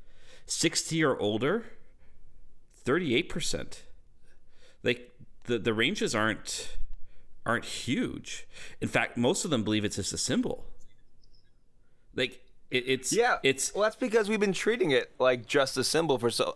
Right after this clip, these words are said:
Speaker 2: for, like, fifty years, I think.
Speaker 1: But
Speaker 2: You know, a lot, uh, this, I've been thinking about this a lot because this has been my suspicion for a while, that a lot of people that go to Mass don't treat it
Speaker 1: Right.
Speaker 2: or don't actually believe
Speaker 1: No, they don't.
Speaker 2: it's Jesus Christ, just because
Speaker 1: By the way they handle it?
Speaker 2: i-, if you,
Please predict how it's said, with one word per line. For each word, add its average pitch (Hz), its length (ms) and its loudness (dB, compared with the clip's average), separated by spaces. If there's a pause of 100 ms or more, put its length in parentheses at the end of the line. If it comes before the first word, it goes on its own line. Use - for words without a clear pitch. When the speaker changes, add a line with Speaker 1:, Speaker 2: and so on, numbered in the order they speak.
(100)
Speaker 2:
for, 123 160 4
like, 110 200 4
fifty 123 280 2
years, 143 220 4
I 98 100 -2
think. 95 280 -2
Speaker 1:
But 151 120 0 (260)
Speaker 2:
You - 80 0
know, 180 100 6
a - 20 4
lot, 202 220 4
uh, 143 140 2 (120)
this, 202 220 0 (240)
I've 208 80 6
been 247 140 2
thinking 202 140 4
about 185 140 6
this 135 120 0
a 127 60 2
lot 120 220 6
because 120 520 4
this 143 240 2
has 165 100 2
been 147 140 4
my 131 120 6
suspicion 117 600 2
for 123 180 2
a 101 120 6
while, 101 380 2
that 120 120 4
a 110 180 6
lot 113 100 6
of 117 60 0
people 117 220 0
that 107 200 -4
go 117 140 4
to 110 60 2
Mass 101 360 2
don't 113 340 2
treat 110 340 2
it 147 180 4 (240)
Speaker 1:
Right. 98 200 0
Speaker 2:
or 120 80 6
don't 120 200 6
actually 117 280 6
believe 104 360 4
Speaker 1:
No, 107 120 4
they 90 100 0
don't. 120 100 0
Speaker 2:
it's 110 80 0
Jesus 104 360 2
Christ, 123 360 4
just 165 180 6
because 170 400 4 (280)
Speaker 1:
By 107 100 6
the 104 60 6
way 104 120 6
they 95 60 0
handle 107 240 2
it? - 100 -2
Speaker 2:
i-, 131 160 -6
if 143 320 0
you, 165 200 6